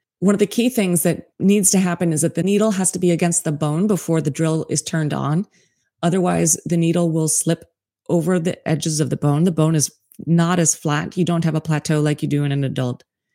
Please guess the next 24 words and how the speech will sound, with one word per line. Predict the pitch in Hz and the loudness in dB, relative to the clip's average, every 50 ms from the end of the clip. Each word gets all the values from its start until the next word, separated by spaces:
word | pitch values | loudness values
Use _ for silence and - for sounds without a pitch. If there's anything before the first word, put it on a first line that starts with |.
| _ _ _ _ _ _ _ - | _ _ _ _ _ _ _ -2
Um, | - 156 151 151 | 0 0 0 2
it | - - 175 | 2 2 2
is | 170 160 | 2 2
very | 156 151 180 180 180 190 196 - | 2 2 2 2 4 2 2 2
easy | - - 180 160 165 185 175 | 2 0 2 2 2 2 2
to | 180 | 0
go | 151 160 160 165 160 | -2 -2 -2 -2 -4
through | - - 170 170 165 165 156 | -4 -2 -2 0 0 0 0
the | 160 160 | 0 -2
entire | 156 156 - 185 180 175 165 151 | -4 -4 -4 -4 -2 -2 -2 -2
bone. | 135 143 143 139 156 185 196 _ _ _ _ _ _ _ _ - | -2 -2 -2 -2 -2 -2 -4 _ _ _ _ _ _ _ _ -4
You | - 185 180 | 0 2 2
really | 185 202 196 196 185 | 2 2 2 0 -2
are | - - 185 180 | -2 -2 -2 -2
only | - 185 185 185 180 | 0 0 0 0 0
going | 156 185 175 175 175 175 | 0 0 0 0 0 0
in | 175 170 165 170 - - _ _ _ _ _ _ _ _ _ _ - | 0 0 -2 -2 -4 -6 _ _ _ _ _ _ _ _ _ _ -2
a | 180 | -2
centimeter | 170 - - 185 175 170 180 165 147 139 147 139 - - | 0 0 0 0 0 0 0 0 0 0 -2 -4 -4 -4
at | 147 - | -4 -4
most. | - 143 135 123 - - - - _ _ _ _ _ _ _ _ _ _ _ _ | -4 -4 -4 -4 -6 -8 -12 -14 _ _ _ _ _ _ _ _ _ _ _ _
So | - - 190 185 175 151 - | -2 2 4 4 4 4 4
it | 214 208 202 | 4 4 4
is | 196 185 175 165 156 - | 6 4 4 2 2 0